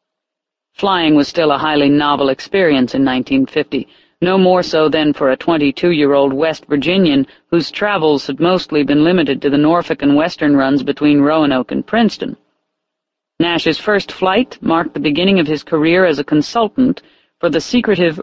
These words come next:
RAND Corporation. RAND is a civilian think tank in Santa Monica, described by Fortune in nineteen fifty-one as the Air Force's big brain buying venture,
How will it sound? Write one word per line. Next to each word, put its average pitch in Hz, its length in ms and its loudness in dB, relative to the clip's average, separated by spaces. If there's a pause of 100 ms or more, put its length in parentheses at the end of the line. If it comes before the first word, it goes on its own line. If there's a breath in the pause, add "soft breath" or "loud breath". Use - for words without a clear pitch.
RAND 175 500 0
Corporation. 123 720 -4 (1080)
RAND 254 340 2
is 208 100 0
a 196 60 2
civilian 190 600 2
think 185 280 -2
tank 139 300 -4
in 135 100 0
Santa 147 300 -4
Monica, 135 580 -2 (140)
described 143 580 -2
by 135 180 -2
Fortune 147 460 0
in 139 120 2
nineteen 139 380 0
fifty-one 143 520 -2
as 127 220 -4 (360 soft breath)
the 165 240 -2
Air 226 240 2
Force's 151 560 0
big 160 380 -2
brain 180 420 2
buying 135 500 0
venture, 131 520 -4